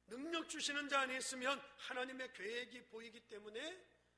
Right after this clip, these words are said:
여러분들에게 놀라운 비밀을 깨닫게 될 줄 믿습니다." 그리고 이것이 감옥만이 아니라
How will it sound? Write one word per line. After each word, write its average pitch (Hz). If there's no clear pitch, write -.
여러분들에게 240
놀라운 262
비밀을 226
깨닫게 226
될 202
줄 175
믿습니다." 170
그리고 254
이것이 240
감옥만이 247
아니라 202